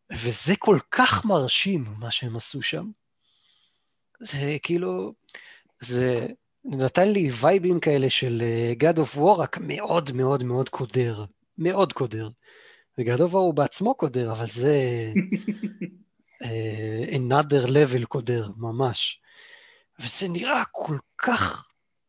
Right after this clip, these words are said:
Speaker 1: טוב. ועם
Speaker 2: תשמע,
Speaker 1: ה-
Speaker 2: המשחק הזה, זה המשחק שמכר אותי על הז'אנר הזה של, אה, סולסבורן.
Speaker 1: וואלה.
Speaker 2: אני בשנייה, בשנייה ששיחקתי את זה והתמכרתי אליו, מה שנקרא,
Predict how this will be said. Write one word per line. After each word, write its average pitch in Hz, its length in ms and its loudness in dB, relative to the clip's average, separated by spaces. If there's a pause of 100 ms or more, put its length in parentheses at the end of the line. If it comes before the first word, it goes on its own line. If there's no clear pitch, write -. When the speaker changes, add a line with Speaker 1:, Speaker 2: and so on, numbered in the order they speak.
(120)
Speaker 1:
טוב. 127 560 -2 (920)
ועם 120 200 0
Speaker 2:
תשמע, 127 120 2
Speaker 1:
ה- 131 260 6
Speaker 2:
המשחק 147 520 2
הזה, 156 280 6
זה 160 80 4
המשחק 143 420 -2
שמכר 160 580 2
אותי 175 280 4
על 156 120 4
הז'אנר 165 340 0
הזה 160 180 -4
של, 156 260 -2
אה, 156 260 6
סולסבורן. 175 480 -2 (1300)
Speaker 1:
וואלה. 151 220 2
Speaker 2:
אני 147 180 4
בשנייה, 170 760 6
בשנייה 170 340 0
ששיחקתי 170 560 -2
את 143 100 -6
זה 165 200 4
והתמכרתי 147 920 0
אליו, 190 140 2
מה 190 100 -6
שנקרא, 190 320 6